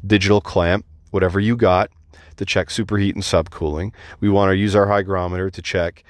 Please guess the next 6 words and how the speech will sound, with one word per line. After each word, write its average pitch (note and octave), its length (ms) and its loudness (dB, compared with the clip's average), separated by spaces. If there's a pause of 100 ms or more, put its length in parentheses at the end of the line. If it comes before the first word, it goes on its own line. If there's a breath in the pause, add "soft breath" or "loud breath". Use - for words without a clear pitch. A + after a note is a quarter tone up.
(260 loud breath)
supply F#2+ 540 0
air, F2 400 0
outdoor G2 480 0
air, E2+ 300 -4 (560 soft breath)
return G2+ 480 0
air. F2 360 -2